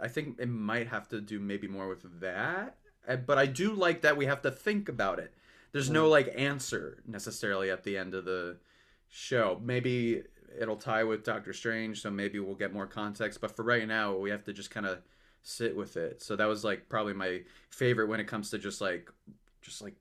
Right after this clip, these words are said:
Speaker 1: bizarre, like, it, I lost it. Like, the kid, the little
Speaker 2: <laughs>
Speaker 1: claymation kid just, like, dies and turns into a skeleton. Like, it was just crazy. And, uh, it was, once again, n-, nothing I've seen from the M C U before.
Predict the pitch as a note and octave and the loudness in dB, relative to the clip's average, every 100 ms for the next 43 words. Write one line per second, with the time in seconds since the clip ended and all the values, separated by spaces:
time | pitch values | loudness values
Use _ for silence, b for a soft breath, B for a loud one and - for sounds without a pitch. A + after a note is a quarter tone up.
0 | - F#2 - G2 F#2 F#2+ F#2+ G2+ - - | -14 -10 -6 -4 0 0 0 -4 -6 -6
1 | F#3 - - F3 D#3+ - C#3+ D3 C#3+ C#3 | -6 -6 0 2 2 2 4 6 6 6
2 | C3+ C#3 - A2+ - - C#3 C#3 E3+ E3+ | 6 4 2 -2 -2 0 0 4 2 4
3 | G3 G3+ G3+ G3+ - G#3 G3+ G3+ G3+ G3 | 4 6 6 6 4 6 8 8 6 0
4 | - G3+ F#3 F#3 G#3 - F4 - A3 A3+ | 4 4 4 0 -2 -2 0 4 4 4
5 | A3 A3+ G#3 F4+ G#3 - F#4+ - - G3+ | 2 -2 2 2 2 4 4 4 -2 -2
6 | G3+ F#3+ D#3+ B B B D#3 E3 F3 F3 | 0 -2 -4 B B B 2 8 8 6
7 | F3+ - - - G3+ G#3 F#3 D#3 D3 D#3 | 0 -2 -6 0 4 4 4 4 4 4
8 | A#2 D3+ C#3+ - - D3+ D#3 D#3 D3+ C3 | 2 -2 -2 -10 -10 -4 -2 2 4 4
9 | C3 D3+ D3 D3 D3+ D3+ D3+ D3+ C#3 B2+ | 2 -2 -4 -4 -4 -2 0 0 0 -2
10 | - C3 A#2+ A2+ G#2+ - _ _ _ - | -4 -2 -2 -2 -6 -16 _ _ _ -4
11 | A#2+ A2+ G2+ A2 - A2 G#2 G#2 G2 F2+ | -2 0 0 -2 -4 -6 -4 -4 -2 -4